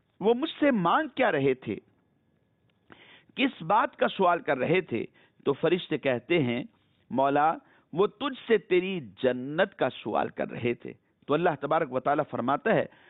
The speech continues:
وَهَلْ رَأَوْهَا، کیا انہوں نے میری جنت کو دیکھا ہے؟ تو فرشتے کہتے ہیں، لا واللہ یا ربی مَا رأوہا، اے ہمارے رب،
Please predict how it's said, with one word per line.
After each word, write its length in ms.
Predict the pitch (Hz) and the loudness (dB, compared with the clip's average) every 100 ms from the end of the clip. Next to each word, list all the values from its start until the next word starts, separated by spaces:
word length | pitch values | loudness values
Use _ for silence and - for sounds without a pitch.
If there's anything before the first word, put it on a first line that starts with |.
| - | -6
وَهَلْ 500 | 139 160 165 269 247 | -2 0 0 0 0
رَأَوْهَا، 640 | 196 - 214 294 240 147 113 - _ _ _ _ - | 0 0 0 2 2 2 -2 -6 _ _ _ _ -2
کیا 160 | 240 - | -2 0
انہوں 400 | 247 247 220 262 | 0 2 2 2
نے 120 | 294 | 2
میری 180 | 277 233 | 0 0
جنت 440 | 165 185 220 262 - | 2 0 2 -2 2
کو 120 | 214 | 2
دیکھا 420 | 165 165 269 233 | 2 2 0 0
ہے؟ 120 | 135 - _ | -2 -6 _
تو 80 | - | -4
فرشتے 380 | 147 196 208 190 | 0 0 -2 -4
کہتے 280 | 160 156 156 | -2 -2 -2
ہیں، 60 | |
لا 340 | 120 147 135 - - _ _ _ _ _ - | 0 2 0 -2 -12 _ _ _ _ _ -2
واللہ 640 | 151 285 285 262 254 220 | 2 2 2 4 4 2
یا 420 | 220 208 190 185 156 | 2 4 4 4 2
ربی 440 | 160 127 120 117 - _ _ - | 0 -2 -6 -6 -8 _ _ -10
مَا 360 | 127 165 180 160 | -2 0 2 2
رأوہا، 600 | 156 - 190 165 120 - - _ - _ - | 0 0 0 -2 -2 -4 -6 _ -20 _ 0
اے 300 | 220 277 277 | 4 4 4
ہمارے 480 | 202 202 208 196 | 2 2 2 2
رب، 260 | 143 139 | 0 0